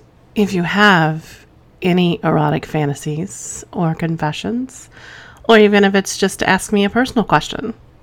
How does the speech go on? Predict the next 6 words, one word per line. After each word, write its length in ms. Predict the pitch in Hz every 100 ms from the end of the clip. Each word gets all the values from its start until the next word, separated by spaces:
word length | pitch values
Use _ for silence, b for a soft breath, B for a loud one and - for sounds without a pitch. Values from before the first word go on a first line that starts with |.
| b b b b -
please 640 | 240 220 190 208 - - - -
feel 320 | 208 190 214
free 320 | - 185 190
to 100 | 208
say 220 | - 202
hello 460 | 214 233 180 175